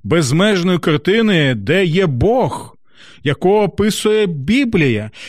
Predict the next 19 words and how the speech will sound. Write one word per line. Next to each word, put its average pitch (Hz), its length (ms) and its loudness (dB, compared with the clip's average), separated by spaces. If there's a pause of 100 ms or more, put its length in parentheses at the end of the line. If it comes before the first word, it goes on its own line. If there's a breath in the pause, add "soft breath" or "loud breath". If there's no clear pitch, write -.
І 165 120 0
цей 196 240 0
Бог, 139 680 -2 (1040)
який 202 520 0 (1000)
гідний 233 480 0
того, 151 380 0
щоб 143 260 -2 (180)
його 131 260 0
прославляти, 139 1080 -2 (420 soft breath)
і 143 100 0
це 190 220 0
той 196 240 -2
Бог, 180 460 -2 (340)
який 160 320 0
гідний 190 380 0
того, 165 520 -2 (240 soft breath)
щоб, 151 460 -4
е, 180 220 0
його 139 500 0